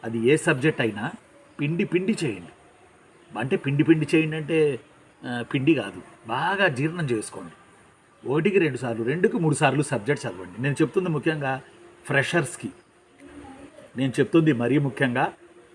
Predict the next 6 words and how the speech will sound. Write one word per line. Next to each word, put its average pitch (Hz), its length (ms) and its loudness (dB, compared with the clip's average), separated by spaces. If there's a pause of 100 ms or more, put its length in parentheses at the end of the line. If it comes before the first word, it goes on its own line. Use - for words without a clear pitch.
(160)
ఫ్రెషర్స్కి 160 540 4
చెప్తున్నా. 127 460 0 (840)
సబ్జెక్ట్ని 170 380 4
పిండి 196 380 2
చేయండి 110 200 0
ఫస్ట్. - 340 -6